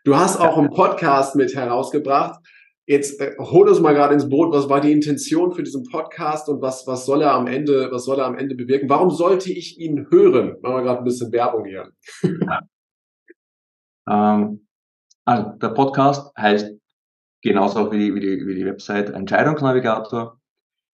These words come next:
Speaker 2: Und die Idee ist, und das hast du vorher, finde ich, auch schön zusammengefasst, ähm, dass wir, wenn's ums Entscheiden geht, einfach hier dies-, diesen, diesen Perspektivenwechsel haben von, wir machen unseren Dreijahesplan, Kiel nach New York, stecken einmal den Kurs fest und fertig,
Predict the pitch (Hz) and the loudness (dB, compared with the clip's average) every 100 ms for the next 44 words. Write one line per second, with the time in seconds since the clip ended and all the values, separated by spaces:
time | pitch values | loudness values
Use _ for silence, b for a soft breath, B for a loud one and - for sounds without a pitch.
0 | - 123 131 - - 107 104 135 131 123 | -2 0 0 -4 -16 -18 0 2 2 4
1 | 143 175 185 - - 139 - - 123 143 | 4 6 2 0 -4 -4 -4 -8 -6 -6
2 | 131 175 - 127 - 135 131 - 131 131 | -4 -4 0 0 2 -2 -2 -4 -6 -4
3 | 123 117 117 110 104 101 120 - _ - | -2 -2 -2 -8 -8 -6 -6 -10 _ -14
4 | 110 107 107 110 110 110 _ _ _ _ | -2 2 2 2 -2 -10 _ _ _ _
5 | _ _ _ _ _ _ _ _ 127 - | _ _ _ _ _ _ _ _ -8 -6
6 | 127 135 160 156 - - _ _ _ _ | -2 2 4 2 0 -8 _ _ _ _
7 | _ _ - - 120 127 123 117 - 127 | _ _ -16 -2 -2 0 -2 -4 0 2
8 | 131 170 170 - 135 143 - 117 131 131 | 4 2 0 0 -2 -2 -4 -8 -8 -6
9 | 135 127 120 123 120 120 117 120 120 120 | -4 -2 -4 -6 -6 -6 -2 -2 -2 -8
10 | - - 147 139 107 107 120 107 110 120 | -8 -4 -2 0 0 -2 -4 0 0 0
11 | 117 120 117 113 113 110 123 117 113 104 | -4 -2 -2 -2 -2 -2 -8 -8 -10 -4
12 | 98 98 123 139 - 120 135 139 131 120 | 0 0 0 -2 -2 -2 -2 -4 -6 -6
13 | 120 117 110 120 110 - 117 107 107 110 | -6 -6 -4 -4 -6 -10 -8 -2 -2 -2
14 | 113 131 123 113 113 104 101 113 120 160 | -6 -8 -6 -8 -8 -8 -4 -4 -2 -4
15 | 160 | -4